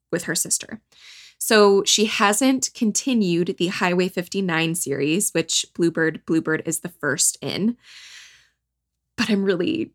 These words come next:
dying for her to release that third novel. So the first one, Bluebird, Bluebird,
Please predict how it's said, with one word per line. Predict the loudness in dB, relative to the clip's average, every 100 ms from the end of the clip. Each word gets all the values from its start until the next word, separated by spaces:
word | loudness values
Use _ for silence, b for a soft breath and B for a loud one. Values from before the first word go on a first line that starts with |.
| -2
dying | -2 -2 -6
for | -4 -2
her | 0 0 2
to | 2 4 4 4
release | 6 6 6 2 2
that | 0 -2 -4
third | 4 6 8 6 4 -2
novel. | 0 2 2 0 -4 -2
So | 0 4 6 6 4
the | 0
first | 2 4 2 2
one, | 2 2 0
Bluebird, | -2 0 0 -2 -2
Bluebird, | 0 0 2 2 2